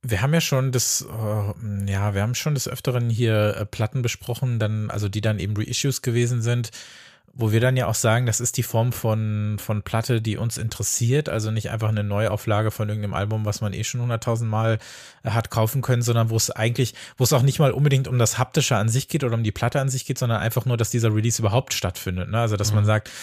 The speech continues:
Speaker 1: ähm, da sind irgendwie Leute, die haben vor, äh, was weiß ich nicht, zwanzig, dreißig, vierzig, fünfzig Jahren Musik gemacht, aber keiner hat sie sich so wirklich angehört oder sie waren, äh, nischiger, als jede Nische es erlauben durfte. Und jetzt kann man sich die anhören. Das hatten wir dann in verschiedenen Richtungen, ob es jetzt irgendwie nach Japan ging oder nach Italien oder Frankreich oder wie auch immer.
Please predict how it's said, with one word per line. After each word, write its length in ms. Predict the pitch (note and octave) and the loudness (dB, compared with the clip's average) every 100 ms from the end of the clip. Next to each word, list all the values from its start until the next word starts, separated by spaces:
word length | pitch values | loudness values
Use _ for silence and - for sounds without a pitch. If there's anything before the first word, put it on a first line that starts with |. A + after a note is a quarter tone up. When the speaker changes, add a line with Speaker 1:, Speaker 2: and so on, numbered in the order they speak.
| - - - | -16 -16 -4
Speaker 1:
ähm, 260 | A2 G#2+ A2 | 0 0 2
da 140 | G#2+ | 2
sind 200 | A2 A2 | 2 0
irgendwie 340 | A#2 G#2+ G#2 G#2 | -2 0 2 2
Leute, 420 | G#2 G2+ G#2+ A2+ | 2 2 2 2
die 140 | A2 | 2
haben 120 | G#2 | 2
vor, 480 | G#2 A2+ G2+ G2 G2 | 0 0 2 2 0
äh, 140 | F#2 G#2+ - | -4 -8 -10
was 400 | E2+ - A2 - | -6 -4 -2 2
weiß 140 | A2 | 2
ich 60 | A2 | 2
nicht, 120 | - | 2
zwanzig, 240 | A2 A2 | 0 0
dreißig, 320 | - A2 A2 | 0 0 0
vierzig, 280 | - A#2 A#2 | -2 -4 -2
fünfzig 280 | C#3 - - | -2 -2 -2
Jahren 120 | A2 | 0
Musik 240 | A2+ G#2+ C3+ | 2 0 0
gemacht, 340 | B2 A#2+ - - - - - | 0 0 -2 -14 -20 -20 -4
aber 160 | A2+ A2 | -2 0
keiner 320 | A2+ A#2 B2 | 2 4 4
hat 100 | B2 | 2
sie 120 | A#2+ | -2
sich 120 | A2+ | 0
so 140 | A#2+ A2+ | 0 2
wirklich 320 | A2+ A2+ - | 0 -2 -2
angehört 500 | B2 B2+ B2 A#2 A#2 | 2 6 6 6 4
oder 600 | G#2+ G#2+ G#2 G#2 G2 G#2+ | 4 6 6 4 4 2
sie 160 | A2 | 2
waren, 320 | G#2 G#2+ A2+ G#2 | 2 4 2 0
äh, 160 | A#2 | 0
nischiger, 580 | A#2 A#2+ - A#2 A2+ G#2+ | 0 0 0 2 2 2
als 380 | G#2+ G#2 - - | 2 0 -2 0
jede 240 | A2+ A2 | 0 0
Nische 300 | G#2+ A2+ B2+ | 0 -2 -2
es 160 | A2 - | -2 -2
erlauben 440 | G#2 G2 A2+ B2 | 0 0 0 0
durfte. 400 | A2+ A#2+ - A#2 - - - - - | 0 -2 0 -4 -4 -14 -20 -20 -16
Und 200 | - A#2 | -4 0
jetzt 240 | A2+ C3 - | 2 0 2
kann 140 | A2+ | 2
man 100 | G#2 | 4
sich 140 | G2+ - | 2 0
die 100 | - | -2
anhören. 420 | F#2 G2+ F2+ F2 | 0 2 2 2
Das 160 | F#2+ | 0
hatten 220 | G#2+ G#2 G#2 | 0 0 0
wir 80 | |
dann 260 | G#2 G2+ G#2 | 2 0 -2
in 200 | G2+ G#2 | -4 -2
verschiedenen 420 | A2 - B2+ A#2+ | 0 0 0 2
Richtungen, 320 | A2+ A2 G#2 | 0 -2 -4
ob 120 | G2 - | -4 -2
es 40 | |
jetzt 160 | G#2 - | -4 -4
irgendwie 200 | A2 G#2+ | -4 -2
nach 180 | G2+ | -2
Japan 440 | - A2 A#2+ A2+ A2 | 0 0 2 0 0
ging 220 | A2 A2 | 0 0
oder 180 | G#2 G#2 | 0 2
nach 140 | G#2+ | 0
Italien 480 | G#2+ - A#2+ A#2+ A2 | 0 0 0 2 2
oder 120 | G#2+ | 0
Frankreich 460 | - A#2 B2 G#2+ - | -2 -2 -2 -2 -2
oder 220 | G2+ G#2+ | -2 -2
wie 140 | A#2+ | -2
auch 160 | - - | -4 -4
immer. 300 | C3+ B2+ | 0 0